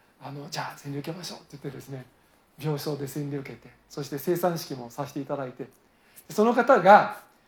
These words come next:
福岡で大堀公園が大好きだ。博多出身、博多で生まれて、大堀公園がもう本当大好きなんやということを私に言ってくださってですね、「じゃあ先生、もし福岡行くんや、行くんだったら、あの、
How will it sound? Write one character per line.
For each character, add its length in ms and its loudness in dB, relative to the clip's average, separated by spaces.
福 240 0
岡 220 4
で 200 -4
大 220 6
堀 240 0
公 180 4
園 100 2
が 80 -6
大 240 2
好 80 -6
き 100 -10
だ。 140 -6
博 260 0
多 100 4
出 340 -2
身、 80 -4
博 260 0
多 100 6
で 100 4
生 60 4
ま 120 6
れ 100 0
て、 420 2
大 220 -2
堀 240 -4
公 220 -2
園 140 -2
が 100 -4
も 140 -8
う 20 -14
本 120 -2
当 60 -4
大 200 6
好 80 -6
き 100 -6
な 80 -2
ん 80 -4
や 100 -10
と 100 -18
い 100 -2
う 60 -2
こ 80 0
と 80 0
を 40 2
私 240 -2
に 100 -4
言 80 -4
っ 20 -16
て 140 -4
く 80 -4
だ 100 -2
さ 120 -4
っ 60 -6
て 60 -12
で 100 -16
す 100 -20
ね、 120 -12
「じ 140 2
ゃ 40 6
あ 40 -12
先 160 0
生、 120 2
も 160 4
し 140 -2
福 220 -2
岡 160 0
行 120 -2
く 80 -8
ん 60 -6
や、 120 -4
行 100 -10
く 100 -6
ん 60 -4
だ 100 -4
っ 20 -14
た 160 -4
ら、 340 2
あ 120 -2
の、 480 -8